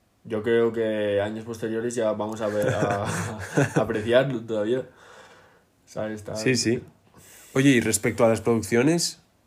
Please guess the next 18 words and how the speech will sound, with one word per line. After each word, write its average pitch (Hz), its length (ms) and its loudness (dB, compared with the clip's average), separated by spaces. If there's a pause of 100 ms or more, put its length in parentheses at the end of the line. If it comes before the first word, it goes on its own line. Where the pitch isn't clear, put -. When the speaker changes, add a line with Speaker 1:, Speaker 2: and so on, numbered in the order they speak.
Speaker 2:
eh, 104 640 0
quería 113 260 2
preguntarte, 110 800 -2 (460)
¿tenéis 113 280 0
pensado 120 760 4 (520)
dar 117 260 4
un 120 140 0
salto 113 580 2
un 110 180 -6
poco 120 240 2
más 117 200 2
hacia 117 220 0
lo 107 100 0
profesional? 110 680 0 (840)
O, 107 1080 2 (100)
o, 107 140 -2
bueno, 113 240 2
¿queréis 110 500 0